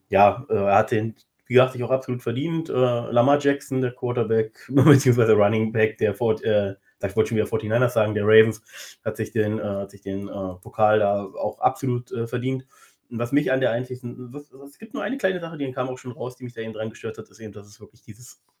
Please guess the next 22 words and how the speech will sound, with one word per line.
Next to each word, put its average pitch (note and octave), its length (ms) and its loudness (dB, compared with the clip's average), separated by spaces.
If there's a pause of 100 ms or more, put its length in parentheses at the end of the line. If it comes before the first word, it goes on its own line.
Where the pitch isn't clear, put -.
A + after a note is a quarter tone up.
Einstimmige A#2 720 2 (220)
war, A2 280 -2 (320)
dass - 100 -20
er A2+ 60 -8
von A2 180 -8
allen A2 480 0
eben, G#2+ 360 -6
die A2 240 -8
dort A2 240 -4
diese G2+ 140 -12
Wahl G#2 160 -4
getroffen C3 420 -6
haben, A#2 320 -4 (380)
äh, A2 340 0
auch A2 200 0
zum A2+ 180 -10
M A2 120 -4
V A2 100 -4
P A2 140 -4
gestü-, A2+ 360 -8
gekürt - 380 -4
wurde. A2 300 -2